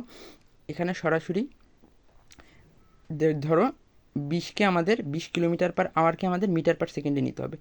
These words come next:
তো তার জন্য শিফট চাপ দিয়ে কনস্ট্যান্ট চাপ দিতে হবে। শিফট চাপ দিয়ে কনস্ট্যান্ট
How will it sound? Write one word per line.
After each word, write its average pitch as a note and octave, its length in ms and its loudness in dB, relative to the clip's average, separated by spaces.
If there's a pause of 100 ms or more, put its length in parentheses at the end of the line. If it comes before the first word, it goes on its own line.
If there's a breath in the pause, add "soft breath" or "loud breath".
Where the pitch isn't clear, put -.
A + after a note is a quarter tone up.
(200 soft breath)
তো C#3+ 40 -4 (100)
তার D3 220 2
জন্য G3+ 120 2 (200)
শিফট - 300 -4 (100)
চাপ F3+ 220 2
দিয়ে G#3+ 120 2 (160)
কনস্ট্যান্ট D#3 440 0
চাপ B2+ 200 0
দিতে - 200 -12
হবে। D3+ 140 -8 (640 soft breath)
শিফট E3 340 -6
চাপ E3+ 180 0
দিয়ে F#3+ 180 -4
কনস্ট্যান্ট E3 320 -4